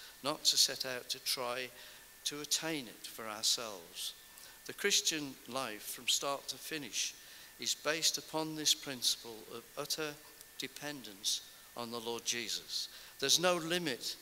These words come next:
to the grace God is willing to bestow on us. He will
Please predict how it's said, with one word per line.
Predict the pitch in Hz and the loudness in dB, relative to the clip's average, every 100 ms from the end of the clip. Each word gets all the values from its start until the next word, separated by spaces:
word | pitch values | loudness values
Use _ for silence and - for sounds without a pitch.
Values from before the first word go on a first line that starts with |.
| - - - | -12 -10 -4
to | 139 | -4
the | 135 | -4
grace | 135 143 147 139 - | -2 0 4 6 6
God | - 143 139 135 - - - | 4 0 0 -2 -8 -12 -12
is | 120 - | -4 -2
willing | 139 156 151 143 | -2 -2 -2 -2
to | 151 | -4
bestow | 143 139 - - 147 135 | -2 4 6 6 2 0
on | 95 | -4
us. | 92 - | 0 0
He | 139 143 | 0 -4
will | 147 | -8